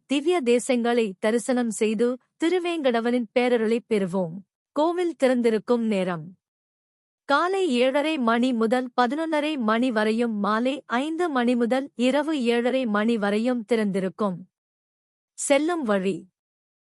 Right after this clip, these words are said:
செங்கல்பட்டில் இருந்து திருப்போரூர் போகும் சாலை வழியில் சுமார் ஒன்பது கிலோமீட்டர் தொலைவில் அமைந்துள்ளது.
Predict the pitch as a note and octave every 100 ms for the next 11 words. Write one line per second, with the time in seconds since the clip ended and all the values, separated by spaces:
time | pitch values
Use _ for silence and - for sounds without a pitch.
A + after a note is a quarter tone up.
0 | _ _ - - D4+ F4+ F#4+ D#4+ C#4+ D#4+
1 | C#4+ A#3+ A#3+ B3+ B3+ A3+ G#3 C#4 D4+ D4
2 | D4+ D#4 C#4+ A#3 A3 A#3+ A3+ - C4+ C4+
3 | E4 D#4+ A#3+ A3+ A#3+ B3+ - - A#3+ B3+
4 | C#4+ A#3+ A#3+ D#4 E4 F#4 F4 B3+ A#3+ B3
5 | A#3+ - B3+ G#3 A3 A3 A#3 C4 - A3
6 | A3+ A3 G#3 G3 F3+